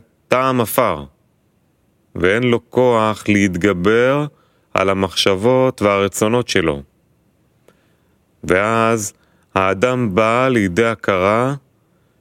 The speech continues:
שלא חסר לו שום דבר, שיהיה לו כוח עבודה, אלא שהקדוש ברוך הוא ייתן לו את כוח האמונה. כנ"ל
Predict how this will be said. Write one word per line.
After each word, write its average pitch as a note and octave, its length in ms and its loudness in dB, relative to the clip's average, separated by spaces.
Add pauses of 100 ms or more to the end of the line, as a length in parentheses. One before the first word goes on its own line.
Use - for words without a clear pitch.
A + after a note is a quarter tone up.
שלא A#2 280 0
חסר D3 440 0
לו C#3 120 0
שום D#3 320 0
דבר, D#2+ 460 0 (600)
שיהיה G2+ 360 2
לו G#2+ 300 0
כוח G#2 380 0
עבודה, F#2+ 420 0 (1400)
אלא G2 480 0 (600)
שהקדוש G#2+ 720 -2
ברוך G#2+ 360 0
הוא C#3+ 460 2 (340)
ייתן A#2+ 460 0
לו C#3+ 300 2
את - 120 -6
כוח B2+ 420 0
האמונה. G#2+ 520 0 (1200)
כנ"ל A2 580 0